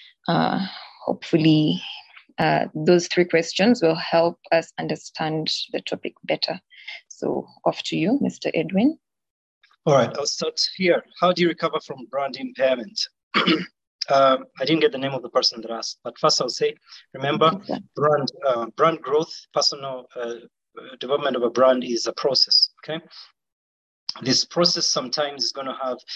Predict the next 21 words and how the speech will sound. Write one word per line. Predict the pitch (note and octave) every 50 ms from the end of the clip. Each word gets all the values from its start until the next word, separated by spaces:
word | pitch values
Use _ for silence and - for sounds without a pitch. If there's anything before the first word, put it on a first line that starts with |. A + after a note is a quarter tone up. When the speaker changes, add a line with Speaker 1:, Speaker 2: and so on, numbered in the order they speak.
| - _ -
Speaker 2:
just | - - -
like | F#3+ D#3 C#3+
companies | - - E3 D3+ - D3 C3 B2 A#2 - C3+ - - -
go | C3+ C#3 C#3
through, | C3 - - C3 B2+ B2+ C3 C3
uh, | A#2+ A2+ A2+ A2+ - _ _ _ _ - _ _ _ _ -
uh, | C3+ B2+ A#2+ A#2 - _ -
tainted | - E3+ D#3 C#3 D#3 C#3 C#3+
images | - D#3+ C3+ C3 B2 G#2 A2+ A2+ A2 A2
and | A2+ A#2+
all | A#2+ A#2
that. | A#2 A2+ A2+ -
I, | - C3+ C3 B2+ B2 B2
like, | C#3 C3+ B2+ -
I | B2
gave | A2+ D3 D3 C3+
you | C#3
an | C3+ B2 B2
example. | A#2+ - C3+ C3 B2 A#2+ B2
I | A#2+ A#2
went | A#2 A#2+ C3 B2+ B2